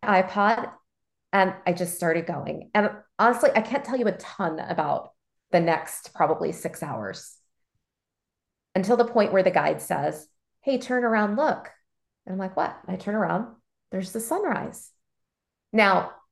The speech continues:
it's really cool to see the sunrise on the side of the highest freestanding mountain in Africa. The craptastic part about that is now that I, now I can see how far I have to go. And I realize I am still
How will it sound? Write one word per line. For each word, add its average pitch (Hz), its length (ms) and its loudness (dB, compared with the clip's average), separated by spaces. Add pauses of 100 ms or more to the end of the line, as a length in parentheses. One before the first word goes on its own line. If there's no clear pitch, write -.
(100)
it's 226 180 4
really 226 300 6
cool 294 240 2
to 262 80 2
see 262 160 -2
the 233 100 -4
sunrise 196 640 2
on 208 100 0
the 180 60 -4
side 165 280 2
of 170 120 0
the 190 80 4
highest 156 460 -2 (180)
freestanding 214 360 2
mountain 294 240 6
in 294 80 2
Africa. 185 540 4 (1300)
The 196 260 6 (320)
craptastic - 840 2
part 170 200 6
about 160 260 4
that 170 240 4
is 196 120 2
now 214 220 2
that 330 280 0
I, 226 300 0
now 214 260 4
I 269 120 2
can 247 220 -8
see 220 400 -4
how 214 80 0
far 185 280 2
I 196 80 2
have 185 280 -4
to 180 80 -4
go. 175 580 2 (960)
And 180 100 4
I 175 40 4
realize 160 460 4 (160)
I 190 60 0
am 175 160 -4
still - 480 -6